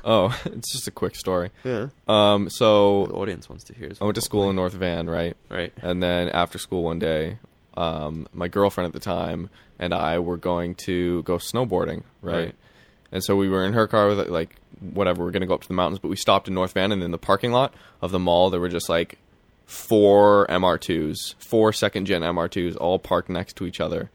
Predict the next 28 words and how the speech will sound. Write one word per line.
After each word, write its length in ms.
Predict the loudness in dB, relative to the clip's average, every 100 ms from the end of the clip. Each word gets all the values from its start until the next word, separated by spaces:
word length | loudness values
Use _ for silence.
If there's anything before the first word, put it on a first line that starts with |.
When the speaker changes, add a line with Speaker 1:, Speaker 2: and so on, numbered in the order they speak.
| _ _ -14
Speaker 2:
Nice. 240 | -12 -8
Speaker 1:
Just, 160 | -4 -2
like, 140 | 0
nobody 300 | 4 6 6
around, 280 | 8 6 6
just, 180 | 0 0
like, 220 | 0 0 -4 -8
Speaker 2:
Yeah. 180 | -6 -6
Speaker 1:
these 140 | -4
guys 180 | 0 2
just 140 | 0 0
drove 240 | 0 0
here. 220 | -2 -4 -8 _ -12
And 60 |
I 20 | -8
was 120 | -6
like, 260 | -8 -10 _ _ _ _ _ -8
"That's 200 | -6 -4
a 60 |
really 440 | -4 2 4 6 6
good 200 | 4 4
looking 320 | 0 0 0
car." 440 | 4 8 6 4 0
Speaker 2:
<laughs> 60 | -6 -8 -10 -6
Speaker 1:
And 140 | -2
I 80 | 0
was 100 | 2
like, 320 | 0 0 -4